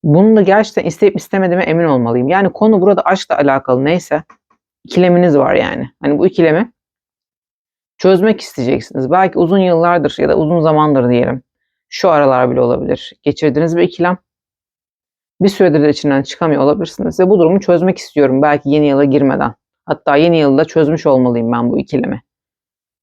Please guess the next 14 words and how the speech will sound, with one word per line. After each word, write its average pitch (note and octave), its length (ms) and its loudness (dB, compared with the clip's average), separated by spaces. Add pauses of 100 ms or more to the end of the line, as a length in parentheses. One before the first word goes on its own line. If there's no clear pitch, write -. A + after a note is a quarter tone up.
(140)
Ee, B2 200 2
diyecek D3+ 300 2
olabilirsiniz. C#3+ 680 -2
Bu F3 80 0
iş - 180 -2
olabilir. E3 680 0 (1080)
İki F3+ 240 0
iş F3+ 100 2
arasında F3 480 0
kalmak, D#3 680 -4
doğru D#3 280 4
olanı D3 220 0
seçmek C#3 680 -6
olabilir C3+ 720 -6